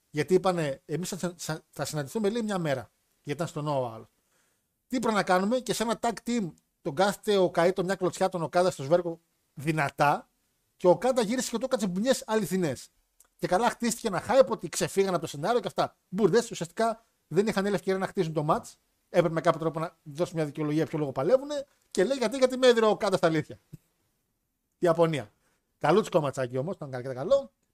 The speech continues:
Main event, Παναγιώτη μου, Ναΐτο με τον Κέιτζι Μούτο. Μην το δείτε για τα five stars. Δεν πρόκειται να τα πάρετε. <laughs> Παρ' όλα αυτά όμως, είχε αυτά που έπρεπε να έχει σαν match και ουσιαστικά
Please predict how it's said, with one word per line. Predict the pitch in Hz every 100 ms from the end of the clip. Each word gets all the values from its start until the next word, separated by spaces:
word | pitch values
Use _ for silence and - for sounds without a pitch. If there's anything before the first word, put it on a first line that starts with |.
| 170
Main | 226 196
event, | 214
Παναγιώτη | 196 185 202 196
μου, | 190
Ναΐτο | 180 196 175
με |
τον | 160 151 147 139
Κέιτζι | 170 143
Μούτο. | 139 170 226 247 - _ _ _ _ _ _ _ _ _ _ _ _ _ _ -
Μην | 175 233
το | 196
δείτε | 147 156 - 123 - _ _
για | 156
τα | 135 -
five | 143 131
stars. | - 202 233 - _ _ _ _ _ _ _
Δεν | 165 190
πρόκειται | 165 131
να | 127
τα |
πάρετε. | - 117 - - 165 - - 170 - _
<laughs> | _ - - - _ _ _
Παρ' | 156 170
όλα | 220
αυτά | 180 190 190
όμως, | 247 269 - - _ _ _ -
είχε | 185 180 156 117 - _ -
αυτά | 131 165
που | - 156
έπρεπε | 160 147 139
να | 135
έχει | 127
σαν | 139 131
match | 139 127 -
και | - 156
ουσιαστικά | 143 131 - 165 143 131